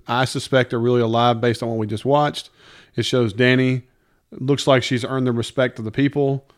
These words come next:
'cause she's smiling, laughing, and she gives a speech of,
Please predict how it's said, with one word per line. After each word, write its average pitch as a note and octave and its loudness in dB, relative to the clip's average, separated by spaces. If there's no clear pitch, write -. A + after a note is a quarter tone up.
'cause A#2 0
she's A2 -6
smiling, C3 2
laughing, C3 2
and A#2 0
she B2 -4
gives B2 2
a A2 -4
speech B2+ -4
of, A#2 0